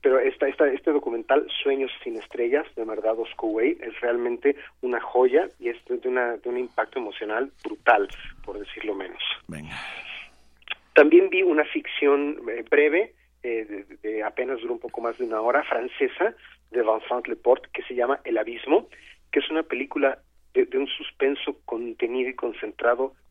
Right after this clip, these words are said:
Speaker 1: potentísimo, hecho con recursos mínimos, casi, casi nada más con el puro manejo del lenguaje de la cámara, sin ostentación, sin efectismos, ni nada, que tiene un, un solitario momento de terror, brevísimo, y con eso tiene para,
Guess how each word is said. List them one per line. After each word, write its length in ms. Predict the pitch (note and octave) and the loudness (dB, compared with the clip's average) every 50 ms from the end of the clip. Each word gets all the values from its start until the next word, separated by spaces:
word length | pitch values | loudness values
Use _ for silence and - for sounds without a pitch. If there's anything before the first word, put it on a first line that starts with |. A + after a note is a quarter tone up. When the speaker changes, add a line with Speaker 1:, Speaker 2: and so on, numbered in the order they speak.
| _ _ | _ _
Speaker 1:
potentísimo, 680 | - - D3 - C3 B2+ B2+ - - C3 - - C#3+ C#3 | 4 6 6 4 2 0 -2 -6 -14 -12 -8 -4 -2 0
hecho 180 | C3+ - C#3+ B2 | 0 0 -2 -4
con 160 | - B2+ A#2+ | -4 -4 -4
recursos 580 | - A2+ A#2 - - C#3 - - - - - B2 | -2 -4 -4 -4 -6 -8 -8 -6 -8 -8 -6 -2
mínimos, 400 | A#2 A#2+ A#2+ B2+ B2+ C#3 D3+ - - - - | 0 0 2 2 0 0 -2 -4 -6 -4 -2
casi, 240 | A#2+ - - C#3 | -2 -2 -4 -2
casi 260 | - B2 A2+ - C3 B2+ | -2 -2 -2 0 -2 -2
nada 140 | A#2+ A#2 A#2+ | 0 0 0
más 80 | - | -2
con 140 | - A#2+ A2+ | -2 -2 -4
el 40 | A2 | -2
puro 220 | - C#3 C#3 C#3 | 2 4 4 4
manejo 340 | B2+ A#2+ A#2 A#2+ A#2 - C3 | 4 2 0 -2 -4 -2 -2
del 120 | A2 G#2+ G2 | -2 -4 -4
lenguaje 400 | G2+ A2 G#2 A2 G#2+ B2+ B2 A2 | -4 -2 0 0 0 0 -2 -4
de 100 | G#2 F#2 | -4 -4
la 140 | F2+ - | -4 -4
cámara, 420 | - - G#2+ A2 G#2+ G#2+ A#2+ D#3 - - - - - - - - - - | -2 0 0 0 2 2 2 2 2 -2 -8 -8 -6 -6 -8 -8 -6 -2
sin 160 | - C#3+ B2+ B2+ | 0 2 4 2
ostentación, 1080 | A2+ - - - A#2+ A#2 A2+ - A2 G#2 - - - B2 A#2+ B2 B2 C3 C3+ C3 B2 - | 2 0 -2 -4 -4 -4 -2 -2 -2 -2 -2 0 0 2 4 4 6 4 4 2 0 -4
sin 140 | B2+ A#2 A#2 | -4 -4 -2
efectismos, 640 | A2 - - - - - - B2+ B2+ A#2+ A#2 A#2+ A2+ | -2 -4 -4 -6 -8 -8 -6 -4 -4 -4 -4 -6 -6
ni 120 | A#2 A2+ | -6 -4
nada, 200 | A#2+ B2 C3 C3+ | -2 0 0 -2
que 100 | - D3 | -2 -6
tiene 280 | - - C#3+ C#3+ D3 - - - | -6 -2 0 0 0 0 4 6
un, 280 | G3+ F#3 F3 E3+ E3 - _ _ _ _ | 6 6 6 4 -2 -6 _ _ _ _
un 280 | - F#4+ F3 E3+ D#3+ - - - | 4 4 4 2 -2 -6 -4 -2
solitario 480 | C#3 B2 B2 - - B2+ C3 B2 B2 | -2 -2 -2 -2 0 0 0 0 -2
momento 420 | A#2 A2+ A2 A#2 A#2+ A#2 - - A2 | -4 -4 -4 -4 -4 -6 -4 -4 -4
de 120 | G#2+ G#2 | -4 -4
terror, 420 | - - G2+ G#2 A#2 D3 F3 - _ _ _ _ _ - | -6 -6 -2 0 2 0 0 -2 _ _ _ _ _ -4
brevísimo, 640 | - A#2 A2+ A#2+ B2 - - C3 C3+ E3+ - - _ - - - - _ _ _ - | -4 -4 -4 -4 -6 -10 -6 -4 -4 -4 -4 -6 _ -20 -20 -20 -20 _ _ _ -6
y 80 | - - | -6 -2
con 220 | - - B2 B2 | 0 2 2 2
eso 180 | B2+ - - - | 2 -2 -4 -6
tiene 260 | - C#3+ C3 B2+ C3 | -2 -2 0 0 0
para, 440 | - - A2+ A2 A2 G#2+ G#2 G2+ | 0 0 0 0 0 -2 -4 -6